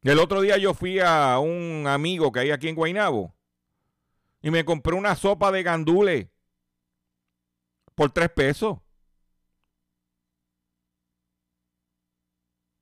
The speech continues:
Un asopado de gandules por tres pesos. Riquísimo.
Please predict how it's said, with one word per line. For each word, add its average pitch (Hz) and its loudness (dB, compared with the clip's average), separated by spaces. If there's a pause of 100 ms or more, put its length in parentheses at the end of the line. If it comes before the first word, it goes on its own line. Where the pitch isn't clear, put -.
(140)
Un 131 -6
asopado 151 -2
de 156 0
gandules 160 -4 (1000)
por 139 0
tres 151 -2
pesos. 85 -10 (1700)
Riquísimo. 117 -6